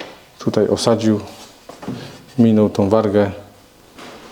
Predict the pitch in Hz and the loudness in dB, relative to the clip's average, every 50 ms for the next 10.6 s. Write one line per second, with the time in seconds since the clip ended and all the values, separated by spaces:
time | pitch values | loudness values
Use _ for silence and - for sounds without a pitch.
0 | - - - - - - - - - - - - - - - - 262 226 160 110 | -20 -20 -20 -20 -20 -18 -16 -16 -16 -16 -18 -20 -20 -20 -16 -12 -6 -2 0 2
1 | 101 101 95 - - - - - - _ _ - 107 - - 98 82 - - - | 2 2 0 -2 -6 -12 -16 -20 -20 _ _ -10 -8 -4 -2 -4 -4 -4 -10 -18
2 | - - - - _ _ _ _ _ _ _ _ _ _ _ _ _ _ _ _ | -20 -20 -20 -20 _ _ _ _ _ _ _ _ _ _ _ _ _ _ _ _
3 | _ _ - - - - - - - - - - - 117 107 - - 113 104 104 | _ _ -20 -20 -20 -18 -18 -18 -18 -20 -12 -4 -4 -4 -2 0 0 2 2 2
4 | 101 - 113 107 104 101 95 - 104 107 101 - 117 110 110 101 - - 117 107 | 0 2 2 2 2 0 0 0 -2 0 2 2 2 2 2 0 -2 -2 0 0
5 | 101 101 95 98 - - 104 98 92 98 98 98 92 - 90 - - 104 92 85 | 0 0 -2 -2 -2 -2 0 0 0 0 0 -2 -2 -2 -6 -4 -4 -4 -4 -4
6 | - - - - 107 104 107 110 107 - - 104 98 101 95 101 98 87 95 90 | -8 -12 -8 -4 -2 0 2 2 0 0 0 2 2 2 2 2 0 0 -2 -4
7 | 87 90 85 - 117 104 101 95 90 87 - - - - - _ _ - - - | -4 -4 -2 0 0 0 0 -2 -4 -8 -12 -16 -20 -20 -20 _ _ -20 -20 -14
8 | - - - - - - - - - - - - - - - - - - - - | -12 -12 -10 -10 -12 -14 -16 -18 -20 -20 -20 -20 -20 -20 -18 -20 -20 -20 -20 -20
9 | - - - - - - - _ _ - - - - - 117 117 110 110 98 - | -18 -18 -20 -20 -20 -20 -20 _ _ -20 -20 -16 -4 0 2 2 4 2 2 2
10 | 117 113 110 104 - - - - - - - 101 | 2 2 2 2 0 -2 -6 -8 -6 -4 -4 -4